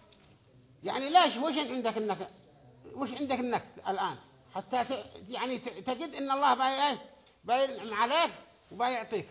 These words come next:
هل عندك ذاتك، يعني إنها مدري كيف؟ ما تداري وش خلقت أنت منه؟" يعني يبين له إنه أصلًا ما هو شيء الإنسان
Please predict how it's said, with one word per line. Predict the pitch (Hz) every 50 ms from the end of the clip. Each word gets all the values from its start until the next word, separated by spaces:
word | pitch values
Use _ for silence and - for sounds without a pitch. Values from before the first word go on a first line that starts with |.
| - - - _ _ _ _ _ _ _ _
هل | - 196 214 208
عندك | 254 262 262 220 254
ذاتك، | 254 240 277 285 269 - 262 202
يعني | 254 233 - 262 262
إنها | 262 254 247 254 262 254 254
مدري | 254 247 233 233 254 240
كيف؟ | - 302 330 277 - - - - - - _ _ _ _ _ _ -
ما | 262 285
تداري | 254 320 311 320 339 320
وش | 262 214
خلقت | 294 320 330 254
أنت | 320 311 277
منه؟" | 294 320 330 349 370 294 - - - - - - - _ _ _ _ _ _ _ _ _ _ _ _ _ _ _ _ _ _ _ _ _ _ _ _
يعني | 165 190 - - - 180 208 226 226
يبين | 214 202 330 370 359 339 330 339
له | 330 311
إنه | 311 330 330 311 285 240 294
أصلًا | 277 - 285 330 320
ما | 294 302 349
هو | 349 330 339 349 330
شيء | 247 349 403 381
الإنسان | 359 339 359 320 254 185 277 339 320 220